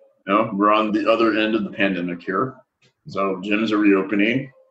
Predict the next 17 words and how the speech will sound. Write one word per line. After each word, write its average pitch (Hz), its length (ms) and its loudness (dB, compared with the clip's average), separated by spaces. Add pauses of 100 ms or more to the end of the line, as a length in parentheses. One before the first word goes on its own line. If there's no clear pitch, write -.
(420)
and 87 160 -14
the 95 40 -12
restaurants 101 520 -2
are 95 60 -4
reopening. 95 760 -4 (480)
So 85 220 -8
you 101 180 0
can 101 460 -2 (540)
assess 151 380 2
where 143 160 2
you 131 160 4
are 127 160 6
right 120 280 4
now 127 340 2
and 117 160 -6
start 127 320 0
hacking. 123 480 -2